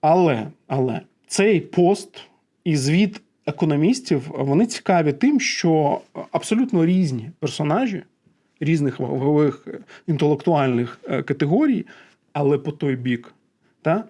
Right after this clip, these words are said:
вони дають приблизно однакові оцінки російській економіці, передбачаючи негативні процеси, які можуть перерости в серйозну кризу на кшталт тієї, що була у дев'яносто восьмому році,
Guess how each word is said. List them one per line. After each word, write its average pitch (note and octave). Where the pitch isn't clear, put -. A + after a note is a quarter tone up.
вони D#3+
дають F3
приблизно D3+
однакові C#3+
оцінки A3+
російській D#3+
економіці, C#3+
передбачаючи D#3+
негативні D3+
процеси, D3
які D3
можуть D3+
перерости C3+
в C#3
серйозну C3
кризу A3+
на D3
кшталт F#3+
тієї, D3
що -
була C#3
у F3
дев'яносто C3+
восьмому B2+
році, G3